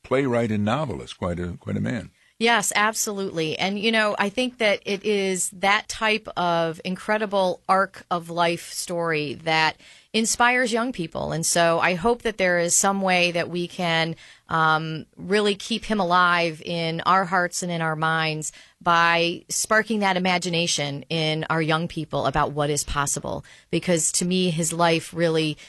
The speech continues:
Speaker 2: demonstrated that anything is possible.
Speaker 1: Hmm. Let's go back, uh, to, uh, a city subject. It's, uh,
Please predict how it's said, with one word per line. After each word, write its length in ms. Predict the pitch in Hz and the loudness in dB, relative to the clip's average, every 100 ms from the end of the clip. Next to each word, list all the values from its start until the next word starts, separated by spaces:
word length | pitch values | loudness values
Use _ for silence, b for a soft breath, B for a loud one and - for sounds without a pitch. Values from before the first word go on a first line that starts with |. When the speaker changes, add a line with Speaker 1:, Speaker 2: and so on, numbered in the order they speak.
| B | B
Speaker 2:
demonstrated 880 | - 180 180 180 - 160 151 143 135 B B | -2 0 2 0 0 0 2 0 -2 B B
that 160 | 165 - | -4 0
anything 460 | 170 196 180 131 135 | 2 2 -2 -4 -6
is 100 | - | -6
possible. 540 | - 131 - - 139 - | -6 -6 -8 -8 -12 -2
Speaker 1:
Hmm. 180 | 104 90 78 B B B B B _ | -2 -2 -6 B B B B B _
Let's 420 | - 135 104 101 | -6 2 2 4
go 120 | - | 2
back, 420 | 104 107 107 - 104 | 4 4 2 -2 0
uh, 280 | 92 87 82 | 2 2 0
to, 280 | - 98 87 | -2 0 0
uh, 280 | 82 90 90 | 0 -2 -4
a 60 | - | -6
city 320 | - 147 123 | 0 2 2
subject. 640 | - 113 85 110 113 - | 2 0 2 0 0 -4
It's, 420 | 113 113 98 - - | -6 -2 -2 -4 -2
uh, 220 | 90 | 0